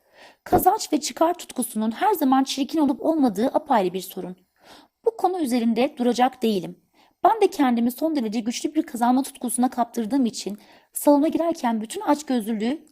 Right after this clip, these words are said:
hiç yadırgamadım. Dahası çok yakın ve tanıdık buldum. Başkalarının gözünde ezilip büzülmeden, gönlünün dilediği gibi davranmaktan daha güzel bir şey yoktur. Hem insan ne diye kendi kendini aldatsın ki?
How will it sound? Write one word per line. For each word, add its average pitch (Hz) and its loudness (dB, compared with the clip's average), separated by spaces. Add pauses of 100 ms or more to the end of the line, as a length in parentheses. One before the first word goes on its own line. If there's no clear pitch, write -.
hiç - 0
yadırgamadım. 226 2 (460)
Dahası 349 4
çok 403 2
yakın 294 2
ve 285 4
tanıdık 247 -2
buldum. 180 -6 (500)
Başkalarının 349 4
gözünde 247 4
ezilip 262 -2
büzülmeden, 214 0 (280)
gönlünün 330 4
dilediği 330 2
gibi 294 6
davranmaktan 262 6
daha 269 4
güzel 240 6
bir 220 -4
şey 254 -2
yoktur. 196 -4 (580)
Hem - -10
insan 330 2
ne 277 2
diye 508 10
kendi 269 2
kendini 240 2
aldatsın 226 2
ki? 220 -2